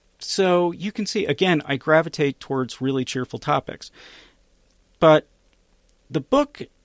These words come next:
does a couple of things, I think. And one is it tries to show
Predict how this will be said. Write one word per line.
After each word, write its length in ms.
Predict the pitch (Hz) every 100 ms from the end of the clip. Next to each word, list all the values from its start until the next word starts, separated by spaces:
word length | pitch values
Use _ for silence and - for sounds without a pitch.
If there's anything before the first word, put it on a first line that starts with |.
| _ -
does 200 | 156 147
a 60 |
couple 300 | 139 180 -
of 100 | 151
things, 380 | 131 120 117 120 -
I 100 | 120
think. 360 | - 113 - -
And 120 | 139 139
one 360 | 139 190 202
is 240 | - 147 139
it 100 | 139
tries 320 | 170 175 175
to 80 | 147
show 640 | - 156 143 135 127 127